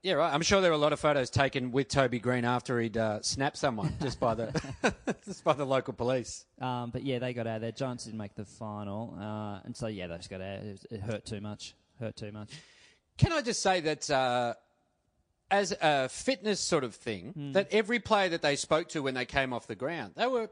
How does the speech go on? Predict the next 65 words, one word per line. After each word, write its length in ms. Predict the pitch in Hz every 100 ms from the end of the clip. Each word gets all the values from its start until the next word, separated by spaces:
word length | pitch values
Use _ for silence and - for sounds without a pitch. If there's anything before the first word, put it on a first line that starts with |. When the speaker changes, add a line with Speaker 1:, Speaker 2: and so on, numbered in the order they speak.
| -
Speaker 1:
they 80 |
were 100 | 269
cooked. 460 | 220 302 320 - - - - - -
Speaker 2:
Oh, 200 | 170 175
okay. 160 | 185 160
Speaker 1:
So 200 | 233 220 175
Speaker 2:
Yeah, 140 | 165
gotcha. 320 | 160 160 147 - - - -
Speaker 1:
they, 140 | 240 196
they 180 | 233
did 200 | 214 262 190
run 180 | 202
pretty 240 | 180 175 131
hard, 260 | 180 196
and, 100 | 147
you 60 | 185
know, 220 | 127 131 135 - -
I 60 |
mean, 200 | 208 247 - _
you 120 | 208
can't, 280 | - 247 247 -
you 80 | 180
can't 220 | - 214
do 120 | - 180
that 160 | 160 120
at, 100 | -
at 200 | 123 110
training, 320 | - 156 160 101
mate. 120 | 117
You 140 | 175 170
know, 60 |
you 140 | 147 156
got 160 | 202
your 80 | 117
mat 180 | 147 175
simulation, 500 | 147 113 104 117 156
but 100 | 151
Speaker 2:
Yeah. 160 | 139 135 -
Speaker 1:
when 160 | 180 202
the 60 | 170
ball's 320 | 220 220 175
there 140 | 190
to 60 | 185
be 120 | 147
won, 280 | 127 180 190
Michael, 400 | 151 127 - 95
you 80 | 131
know, 140 | 156 180
Speaker 2:
Mm. 20 |
Speaker 1:
when 100 | 185
there's 140 | 180
a 40 | 156
Zuper 380 | 147 202 233 180
goal 240 | 156 143
on 120 | 165
the 80 | 165
line, 460 | 123 180 180 92 117 -
Speaker 2:
Mm. 200 | 147 143
Speaker 1:
that's 200 | 175 -
when 120 | 175
you 80 | 151
put 220 | 180 185
your 80 | 139
body 260 | 143 226 202
there. 180 | 92